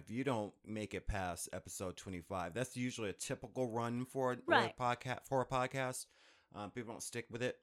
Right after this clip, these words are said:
Speaker 1: longer than that. But we made it to episode twenty-five, or we're
Speaker 2: Yeah,
Speaker 1: going to.
Speaker 2: we're going
Speaker 1: We're
Speaker 2: to.
Speaker 1: that
Speaker 2: We're so
Speaker 1: fucking
Speaker 2: close.
Speaker 1: close.
Speaker 2: We're so close, and we're still excited.
Speaker 1: And, and we wanna do something special for episode twenty-five.
Speaker 2: Yep.
Speaker 1: Okay.
Speaker 2: Yep.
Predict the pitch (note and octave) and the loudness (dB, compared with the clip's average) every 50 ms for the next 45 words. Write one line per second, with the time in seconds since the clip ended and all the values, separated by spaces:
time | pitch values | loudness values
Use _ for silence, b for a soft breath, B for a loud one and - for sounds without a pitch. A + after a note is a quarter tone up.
0 | _ - G#2+ A#2 A#2+ A#2+ B2+ A2 B2 B2 B2 B2 A#2+ B2 B2+ - - E2+ F#2 F#2 | _ -4 -2 0 0 0 -2 -2 -2 0 0 0 0 0 -2 -4 -8 -8 -8 -8
1 | F#2+ D#2+ G2 C#3 F#3+ G3 C#3+ A2 F#2+ F#2+ G#2 B2 D3 D#3 B2 - - - - C#3+ | -6 -4 -4 -4 -4 -2 -4 -4 -4 -4 -2 -2 -2 -2 -2 -4 -4 -2 -2 -4
2 | - - E3+ - - F3 F3+ F3 - - F#3 F#3 F3+ - - F3 F3+ F#3 G3 G#3 | -2 -4 -6 -4 -2 -2 -2 -2 -2 -2 -2 -2 0 2 6 6 8 8 6 4
3 | F#3+ - - - _ - - D3 C#3 B2 D#3 D3+ - C3+ C3+ C3+ D3 F3 F#3+ F#3+ | 2 0 -4 -8 _ 4 4 6 6 6 4 4 4 4 4 4 2 2 2 4
4 | G3+ A#3 A3+ A#3 A3+ G3 - G#3+ G3 F#3+ F#3+ F#3+ E3 A3 A3 - - A3+ G3 F3 | 8 8 10 10 8 6 6 6 6 8 8 10 10 8 6 4 2 2 4 4
5 | E3+ F#3+ D3+ - C4 C4+ B3+ - G#3 G3+ G3+ G3 G3+ G3 - - D#4 D4+ D4+ D4+ | 4 8 12 12 12 12 12 12 12 12 12 12 12 12 12 12 12 12 12 12
6 | D4+ D#4+ - - F4 E4+ D#4+ E4 E4+ - E4+ D#4+ D#4+ - - D#4+ D#4+ - - D4 | 12 12 12 8 4 6 8 8 8 10 10 10 10 12 10 10 10 10 10 10
7 | C#4+ C#4 C#4 C#4+ B3+ - - F#4 D#4+ D#4 E4 E4+ E4+ - - C#4+ C#4 C#4 D#4 F4+ | 12 12 12 10 8 10 12 12 12 12 12 10 8 8 8 10 10 10 8 8
8 | G#4 G4+ - - - C#3+ C#3+ C#3+ C#3 C#3 - - C#3 C#3 C#3 C#3+ C#3+ C3+ C#3 C#3+ | 6 6 4 2 2 4 6 6 6 6 6 4 4 4 4 4 2 2 4 2
9 | C#3+ C#3 B2 C#3 C#3+ - - D3+ C#3 - C#3+ C#3 B2 - - - _ - - - | 2 2 2 2 0 2 0 0 0 0 -2 -2 0 0 -2 -2 _ 4 4 4
10 | D#3 - - C3 C3 C3 D#3+ E3 E3 _ _ _ _ _ _ _ _ - - C#3+ | 4 2 0 0 0 -2 -2 -4 -8 _ _ _ _ _ _ _ _ -2 0 2
11 | A#2+ C3+ - - - B2+ A#2+ - C#3 A#2+ A#2+ - B2 A#2 A2+ A2+ C3+ D#3 F#3+ A#3 | 2 2 2 0 -2 -2 -2 -2 -4 -4 -4 0 0 2 2 2 0 0 0 0
12 | G#3 A3 C4+ G#4 - - _ _ _ _ - A#2+ A#2 B2 C3+ D3 B3+ A#3+ C4+ | 2 2 0 -2 -6 -12 _ _ _ _ -4 0 0 0 0 0 -2 -4 -4